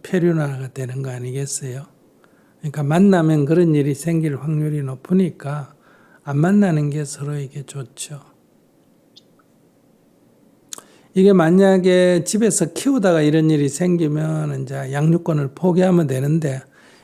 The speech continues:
이미 양육권을 포기한 거와 다름없거든요. 뭐 자기가 포기한 게 아니라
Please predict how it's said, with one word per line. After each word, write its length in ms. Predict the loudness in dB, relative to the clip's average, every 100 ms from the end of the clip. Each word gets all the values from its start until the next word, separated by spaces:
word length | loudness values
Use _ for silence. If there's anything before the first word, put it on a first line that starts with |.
| _
이미 240 | 2 4 4
양육권을 600 | 2 2 0 -2 -2 -4
포기한 480 | -2 -2 0 0 -2
거와 260 | -2 -4 -6
다름없거든요. 1040 | -4 -2 0 -2 -6 -6 -4 -4 -6 -10 _ _ _ _ _ _
뭐 140 | -10 -8
자기가 360 | -2 0 0
포기한 500 | -2 -4 -2 0 0
게 100 | -2
아니라 400 | -2 -4 -6 -8